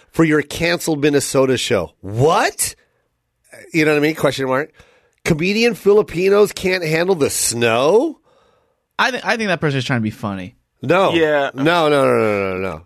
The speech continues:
Speaker 1: You ready? Yeah, I'll show you why. You ready?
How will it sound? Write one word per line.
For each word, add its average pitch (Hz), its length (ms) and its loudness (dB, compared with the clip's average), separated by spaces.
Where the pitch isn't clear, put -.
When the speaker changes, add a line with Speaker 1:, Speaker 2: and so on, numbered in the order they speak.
Speaker 1:
You 120 140 0
ready? 151 420 0
Yeah, 123 220 -4
I'll 139 120 0
show 165 160 -2
you 151 120 0
why. 87 300 -4
You 113 140 -4
ready? 135 360 0